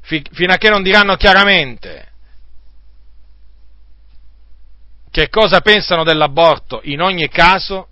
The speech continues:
mi rimarrà, mi rimarrà questo forte dubbio. Naturalmente dubbio scaturito da parole ambigue,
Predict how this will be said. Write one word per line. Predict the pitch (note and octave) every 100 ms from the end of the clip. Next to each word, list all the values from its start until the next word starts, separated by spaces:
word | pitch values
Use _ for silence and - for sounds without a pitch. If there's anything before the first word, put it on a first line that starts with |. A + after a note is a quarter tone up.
| - - - - - -
mi | C3 D3+
rimarrà, | D#3+ D#3 D3 C3+ G2 - - - - - - - - - - - -
mi | C3 D3
rimarrà | C#3+ F3+ D#3+ C#3+ C#3+ E3+ F#3 -
questo | D3 E3+ - - F3+ F3 - -
forte | - D3 D3+ D#3 - D#3 D3+ -
dubbio. | - A#2+ C#3 F#2 A#2+
Naturalmente | D#3+ E3+ G3 G3 G#3+ G3+ F3
dubbio | A3+ G3 F#3+
scaturito | - F#3+ G#3+ G#3+ G#3+ - A3 G#3+ - - - - - - - - -
da | C3 E3 F#3 - - C3
parole | E3+ E3 F3 F#3 F#3 F#3+ - - - - - - - - - - - - - - - - - -
ambigue, | D#3 E3+ G3 B2+ - D2 -